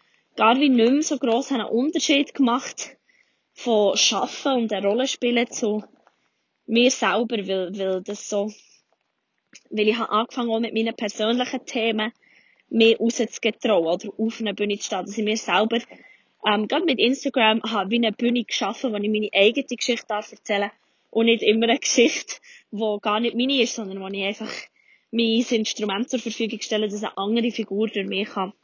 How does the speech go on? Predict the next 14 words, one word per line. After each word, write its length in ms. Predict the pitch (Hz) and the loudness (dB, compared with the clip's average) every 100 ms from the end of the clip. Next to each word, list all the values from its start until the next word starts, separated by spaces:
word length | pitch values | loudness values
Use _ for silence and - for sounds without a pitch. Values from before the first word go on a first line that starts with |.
| _ _ _ _ _ _ - | _ _ _ _ _ _ -16
kann 200 | - - | -10 -6
aufleben. 520 | - 214 - - 180 - | -4 -2 -2 -4 -4 -4
Und, 280 | 180 180 - - - - - - - | -6 -8 -14 -20 -20 -20 -20 -20 -4
ähm, 360 | - 208 101 104 | 2 4 4 2
und 260 | - 226 - | 2 2 2
das 220 | 277 - | -2 -4
zu 240 | - - | -4 2
merken, 380 | 220 220 311 - | 6 6 4 2
ist 120 | 269 | 2
für 120 | - 220 | 2 2
mich 300 | 233 254 262 220 233 | 4 4 2 -6 -6
eine 100 | 226 | -4
sehr 360 | 233 240 247 208 | 0 2 4 2
wichtige, 600 | 277 - 302 262 277 | 0 0 -2 -2 -4